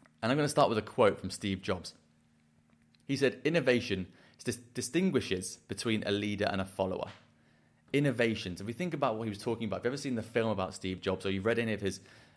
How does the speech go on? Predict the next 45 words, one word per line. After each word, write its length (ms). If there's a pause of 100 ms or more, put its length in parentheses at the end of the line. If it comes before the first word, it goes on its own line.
(140)
uh, 220
or 60
the 80
books 260
that 60
have 60
been 60
written 220
about 240
him, 180 (840)
he 80
talks 200
about 160
creativity 560
as 100
the 80
number 300
one 360 (440)
thing 340
in 120
business. 320
And 80
obviously 200
you 60
can 100
see 280
that 280
through 320 (380)
the 80
businesses 460
that 260
he, 320 (480)
that 140
he 120
ran. 420 (380)
You 80
know, 100
when 100
he 100
was 300
at 160
Apple, 340
he 100
was 140
doing 300